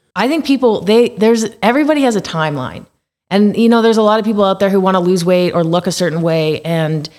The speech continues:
you know, we get a lot of questions like, "Do you think I can lose ten pounds in two months?" And I'm like, "I don't know." I mean, it kinda depends on, like, how well you adhere to the program, which is the number one factor,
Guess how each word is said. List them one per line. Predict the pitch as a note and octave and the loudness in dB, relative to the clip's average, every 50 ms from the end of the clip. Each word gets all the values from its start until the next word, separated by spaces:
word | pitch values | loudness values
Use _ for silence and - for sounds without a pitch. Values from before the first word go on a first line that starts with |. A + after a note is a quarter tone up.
| - _ _ _ _ _ | -20 _ _ _ _ _
you | - F#3 F#3 | -4 0 0
know, | G3 F#3+ F#3+ | 2 2 2
we | F#3 | 2
get | G3 F#3+ | 2 2
a | F#3 | 2
lot | F3+ F3+ F3 F3+ | 2 0 0 0
of | F3 | -2
questions | - F#3 F3 F3+ E3+ | -2 -2 -2 0 0
like, | E3+ E3 E3+ | 0 0 2
"Do | A3 | 4
you | A#3 A#3+ A#3+ | 4 4 4
think | A3+ A#3+ A#3+ A#3+ | 4 4 2 2
I | A3+ G#3+ | 2 2
can | A3+ G#3+ | 2 2
lose | G#3 G#3+ G3+ | 2 2 0
ten | - - G#3+ G#3+ G#3 | 0 0 0 0 0
pounds | - G3 G3 G3 G3 G3 F3 D#3 | 2 2 0 2 2 0 0 0
in | - F3 E3+ | -2 -2 -2
two | - G3+ G3 | 0 0 0
months?" | F#3+ F#3 F3 D#3+ C#3+ - | 2 2 0 -2 -4 -6
And | D#3+ D#3+ | -6 -4
I'm | D#3+ | -4
like, | D#3+ D#3+ - - | -4 -4 -6 -6
"I | D#3+ F3+ B3 | -4 0 0
don't | D#4+ E4 C#4+ | 2 2 2
know." | G3+ G3+ A3+ C4+ C#4+ C4+ - | 2 2 2 0 -2 -4 -8
I | - - _ _ _ _ _ - | -16 -20 _ _ _ _ _ 0
mean, | - A3+ B3 | 2 2 2
it | A#3+ A3+ | 2 0
kinda | - B3 C4 C#4 C#4 | 0 0 0 0 2
depends | G#3+ A#3 - - A#3 A#3+ B3 B3 A#3+ A3 | 0 0 -2 0 0 2 2 2 2 2
on, | G#3+ G#3 G#3 G#3 | 2 2 2 2
like, | G3+ F#3+ F#3 E3+ E3+ - - - - _ _ _ _ _ _ _ _ _ - | 2 2 2 0 -4 -10 -20 -20 -20 _ _ _ _ _ _ _ _ _ -4
how | D#3 G3 G#3+ | -2 0 0
well | A3 A3 A3 A3+ | 2 2 4 4
you | G#3+ G#3 G#3+ G#3 | 4 4 4 2
adhere | G3 E3 F#3+ G#3 G3+ | 2 2 2 0 2
to | F#3 F3+ | 2 0
the | D#3+ | -2
program, | D#3+ - G#3+ A3 G#3+ G3 F3+ E3+ E3 E3+ | -2 0 0 0 0 0 0 0 0 0
which | E3+ E3 - F3 | -2 -2 -2 -2
is | D#3+ E3 E3+ D#3+ - | 0 0 -2 -2 -2
the | E3+ E3 | -2 0
number | F3 F#3 F3+ E3 E3 | 0 0 0 0 0
one | D#3+ E3+ F3+ F3+ E3+ | 0 0 0 0 -2
factor, | - E3 D3+ C#3 C#3 - - - C#3+ C#3 C#3 - | -2 -2 -2 -2 -4 -6 -6 -8 -8 -6 -8 -10